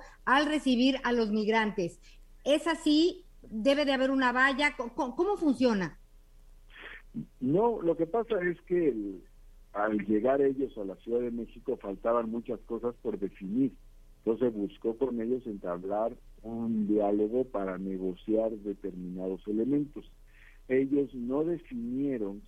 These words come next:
Speaker 2: si llegarían al albergue de Iztapalapa finalmente o no. Querían ir a la Basílica de Guadalupe y nos dijeron que en la Basílica de Guadalupe ahí ellos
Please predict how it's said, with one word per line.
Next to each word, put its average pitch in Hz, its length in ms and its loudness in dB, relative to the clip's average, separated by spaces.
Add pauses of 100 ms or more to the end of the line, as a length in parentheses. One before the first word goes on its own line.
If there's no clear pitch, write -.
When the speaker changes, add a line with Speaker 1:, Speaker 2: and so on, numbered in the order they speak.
Speaker 2:
si 110 120 -12
llegarían 98 600 -4
al 113 160 -4
albergue 104 600 -2
de 101 100 -2
Iztapalapa 92 840 -8
finalmente 101 840 -4
o 104 80 2
no. 135 260 2 (500)
Querían 123 520 0
ir 139 180 0
a 117 60 -2
la 98 120 -6
Basílica 113 680 -8
de 117 80 0
Guadalupe 120 720 -2 (420)
y - 160 2 (320)
nos 151 340 0
dijeron 139 520 0 (100)
que 113 300 -12
en 110 300 -4
la 170 140 2
Basílica 156 680 -4
de 95 120 -6
Guadalupe 135 720 0 (380)
ahí 117 420 0
ellos 117 260 -2